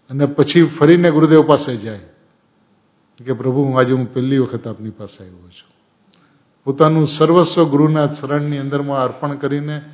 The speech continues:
એકથી સાંભળે કે, "પ્રભુ, આજે મને પહેલી વખત હું આપની પાસે આવીને આત્માની વાત સાંભળવા માંગુ છું." અને પછી એ સાંભળે. કારણ કે જૂનું સાથે રાખીને નવું કાંઈ પણ સાંભળશે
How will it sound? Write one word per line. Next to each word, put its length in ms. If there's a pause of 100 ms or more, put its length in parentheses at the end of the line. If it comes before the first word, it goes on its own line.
(320)
એકથી 400
સાંભળે 340
કે, 60
"પ્રભુ, 200
આજે 220
મને 200
પહેલી 360
વખત 240
હું 100
આપની 220
પાસે 300
આવીને 300
આત્માની 420
વાત 180
સાંભળવા 440
માંગુ 400
છું." 120 (2250)
અને 140
પછી 400
એ 60
સાંભળે. 440
કારણ 1000
કે 160
જૂનું 540
સાથે 460
રાખીને 480
નવું 340
કાંઈ 180
પણ 200
સાંભળશે 600